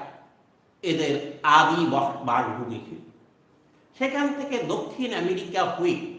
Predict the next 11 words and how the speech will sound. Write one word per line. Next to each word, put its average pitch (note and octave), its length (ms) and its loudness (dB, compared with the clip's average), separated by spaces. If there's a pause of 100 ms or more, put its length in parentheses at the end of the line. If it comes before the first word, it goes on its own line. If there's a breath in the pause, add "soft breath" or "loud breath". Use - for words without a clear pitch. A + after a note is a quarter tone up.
(1500)
তারা E3 240 4
অস্ট্রেলিয়ায় F#3 680 0
পরিযান A2+ 420 -4 (160)
করে। - 160 -16 (2000)
বিজ্ঞানীদের C#4+ 540 2 (120)
ধারণা, - 340 2 (400)
তখন B3+ 360 0
এই B3 160 -2 (500)
স্থলভাগগুলি F#3 920 -2 (120)
পরস্পরের - 540 -8
সঙ্গে C3 260 -6